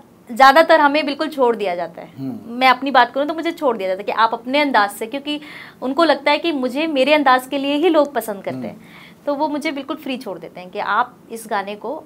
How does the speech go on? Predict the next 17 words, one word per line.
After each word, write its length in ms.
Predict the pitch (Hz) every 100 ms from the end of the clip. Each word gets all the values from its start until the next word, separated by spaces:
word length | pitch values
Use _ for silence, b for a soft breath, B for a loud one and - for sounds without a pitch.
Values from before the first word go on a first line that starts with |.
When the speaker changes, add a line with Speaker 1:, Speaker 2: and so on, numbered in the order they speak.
| -
Speaker 1:
अपने 260 | - 208 196
तरीके 320 | 185 175 185
से 140 | 254
गाइए। 300 | 220 156 - - B B B B -
तो 280 | 226 214 214 -
हम 320 | 240 247 226 - -
उस 140 | 226 220
गाने 200 | 208 214
को 100 | 226
पहले 260 | 214 202
एक 260 | 208 202 196
बार 100 | 202
सुनते 320 | - 208 196
हैं 240 | 233 285 359
और 160 | -
फिर, 240 | 214 254 - -
अ, 160 | -